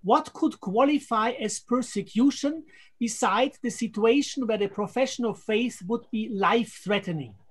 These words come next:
In Ukraine, this is where the question comes from, during late Soviet time, open Christians would not be sentenced to prison, but they could lose their job and get marginalized in social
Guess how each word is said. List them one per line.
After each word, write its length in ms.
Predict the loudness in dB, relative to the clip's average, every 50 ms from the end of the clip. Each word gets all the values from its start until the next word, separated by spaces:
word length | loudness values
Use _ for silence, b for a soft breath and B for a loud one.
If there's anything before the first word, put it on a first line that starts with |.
| b b b b b b b 2
In 80 | 2 6 8 6 6
Ukraine, 520 | 6 4 4 4 4 6 4 2 0 0 -4
this 140 | -6 -6 -6
is 100 | -2 -2
where 140 | -2 -2 -2
the 100 | -2 -2
question 220 | -4 -2 -2 -6 -6
comes 260 | -2 -2 -2 -2 -2
from, 300 | 0 0 0 0 0 -2 B B B B B B
during 200 | 2 2 4 4 4 4 4 4
late 180 | 4 4 0
Soviet 500 | -2 0 2 4 4 4 4 2 0 0 -6 -14
time, 380 | -4 -2 0 0 0 0 -2 -4 -6 b b b b b b
open 320 | 4 4 4 4 2 0
Christians 600 | 2 2 0 0 0 -2 0 0 0 0 0 -4 -4 -2
would 180 | -2 0 0 2 2 4
not 160 | 4 4 2 -2 -12 -6 -2 0
be 80 | 0 0 -2 -4 -12 -12 0 2
sentenced 420 | 4 4 4 2 0 -2 -2 -4 -6
to 80 | -6 -2 4 4
prison, 260 | 4 4 2 -2 -6 -6 b b b b b b b
but 120 | -2 2
they 140 | 2 0 2 2
could 120 | 0 2 6 6
lose 180 | 6 6 6 4
their 200 | 2 2 2 2 2 2 4
job 240 | 6 6 6 6 4 2 _ b b b b -6
and 200 | -6 -2 0 0
get 200 | 0 0 0 2 4 4
marginalized 640 | 2 2 0 0 0 2 4 4 4 2 0 -2 -6
in 80 | -6 -2 0 0
social 260 | 0 0 0 2